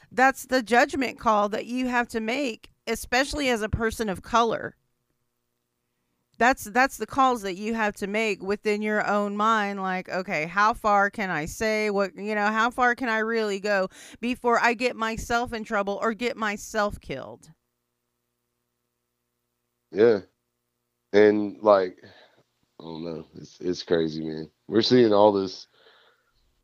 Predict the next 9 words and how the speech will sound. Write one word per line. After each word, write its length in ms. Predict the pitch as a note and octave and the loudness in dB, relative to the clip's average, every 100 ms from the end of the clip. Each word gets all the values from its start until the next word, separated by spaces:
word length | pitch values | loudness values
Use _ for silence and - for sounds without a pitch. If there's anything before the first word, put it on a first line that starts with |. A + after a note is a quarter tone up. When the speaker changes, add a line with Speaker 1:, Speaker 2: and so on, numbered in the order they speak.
| - | 2
Speaker 2:
It's 200 | A2+ - | 4 8
like, 260 | A#2+ G#2+ | 6 6
it's 200 | A#2+ B2 | 0 -4
a, 360 | A2 G#2+ G2+ F#2+ F#2+ | 0 4 4 2 -4
it's 160 | A2 - | -8 0
a 80 | G2 | 0
battle 460 | F2+ B2 C3+ B2 | 6 8 8 4
between, 960 | G#2 A2 - A#2+ A#2+ A2+ G#2+ G#2 G2 F#2 _ _ _ _ _ _ _ _ _ _ _ _ _ _ _ _ _ _ _ _ _ _ _ _ _ _ _ _ _ - | -4 -10 -6 -4 -2 -4 -6 -8 -14 -18 _ _ _ _ _ _ _ _ _ _ _ _ _ _ _ _ _ _ _ _ _ _ _ _ _ _ _ _ _ 0
between, 920 | G2 G2 A#2+ A2+ G#2+ G2+ G2 F#2 F2 | 0 4 4 6 4 0 -4 -6 -10